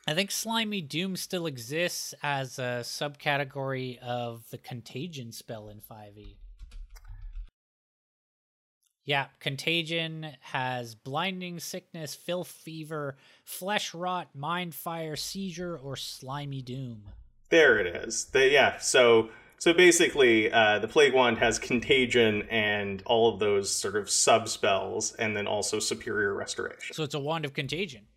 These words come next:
Speaker 1: but also a Wand of Greater Restoration in five E.
Speaker 2: Ah.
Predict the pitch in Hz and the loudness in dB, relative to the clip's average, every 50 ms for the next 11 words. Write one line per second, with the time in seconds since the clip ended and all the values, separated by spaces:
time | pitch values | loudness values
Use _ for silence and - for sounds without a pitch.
0 | _ _ _ _ _ _ _ _ _ - 156 143 143 147 156 151 - - 135 127 | _ _ _ _ _ _ _ _ _ -4 -2 0 0 0 0 -2 -2 -4 -6 -6
1 | 120 120 - _ _ _ _ _ _ _ _ - 156 147 143 156 156 156 151 151 | -6 -8 -12 _ _ _ _ _ _ _ _ -6 -4 -2 0 2 2 2 2 2
2 | 143 147 143 127 117 113 _ _ _ _ _ _ - 127 - 147 131 131 156 185 | 0 0 -2 -2 -4 -10 _ _ _ _ _ _ -20 -14 -12 -8 -4 -2 0 0
3 | 220 - 160 139 123 123 120 113 - - - 117 107 110 110 110 107 - 120 110 | 0 -2 -2 -4 -4 -6 -8 -10 -10 -14 -14 -14 -14 -12 -12 -10 -10 -12 -12 -14
4 | 107 113 113 _ _ _ _ _ 123 110 107 - 123 113 113 110 107 123 131 120 | -16 -20 -20 _ _ _ _ _ -18 -18 -16 -14 -12 -12 -12 -10 -12 -12 -12 -14
5 | 107 107 - _ _ _ _ _ _ _ _ _ _ _ 101 98 98 110 127 151 | -16 -20 -20 _ _ _ _ _ _ _ _ _ _ _ -2 2 4 6 8 8
6 | 131 107 69 67 - - - | 6 4 2 -2 -8 -12 -16